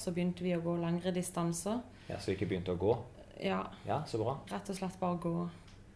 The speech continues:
Speaker 1: komme seg ut og gjøre det hver dag, og så øke litt uke for uke. Baby steps, små steg.
Speaker 2: Hører ikke det, lyttere? Dette, dette funker jo,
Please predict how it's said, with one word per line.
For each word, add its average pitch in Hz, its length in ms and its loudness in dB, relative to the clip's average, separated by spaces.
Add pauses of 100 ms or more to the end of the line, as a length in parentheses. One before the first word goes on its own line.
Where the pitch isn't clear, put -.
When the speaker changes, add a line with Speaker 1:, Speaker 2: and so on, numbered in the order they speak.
(140)
Speaker 1:
komme 185 260 2
seg 180 280 2
ut - 160 -6 (160)
og 170 320 2
gjøre 185 240 6
det 180 120 2
hver 180 340 4
dag, 202 360 2 (520)
og 185 100 2
så 208 180 2
øke 185 480 2
litt 185 480 0
uke 180 360 2
for 185 140 0
uke. 160 360 0 (160)
Baby 190 320 8
steps, - 640 -4
små 208 420 2
steg. 170 460 0 (400)
Speaker 2:
Hører 117 220 10
ikke 131 120 8
det, 131 120 12
lyttere? 104 340 6
Dette, 123 340 8 (240)
dette 113 280 6
funker 135 300 10
jo, 143 120 12